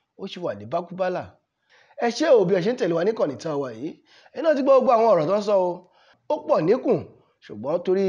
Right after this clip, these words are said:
àwíjàre, a ò ní sọ̀rọ̀ kí tó tán lẹ́nu.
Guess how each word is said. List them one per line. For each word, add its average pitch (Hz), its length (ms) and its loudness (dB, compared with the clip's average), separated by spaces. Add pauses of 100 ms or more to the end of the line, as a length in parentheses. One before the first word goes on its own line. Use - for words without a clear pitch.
àwíjàre, 151 640 -4 (100)
a - 80 -16
ò 120 140 -10
ní 110 120 -14
sọ̀rọ̀ 170 280 -4 (260)
kí - 140 -20
tó 143 80 -12 (100)
tán 131 200 -14
lẹ́nu. 120 200 -10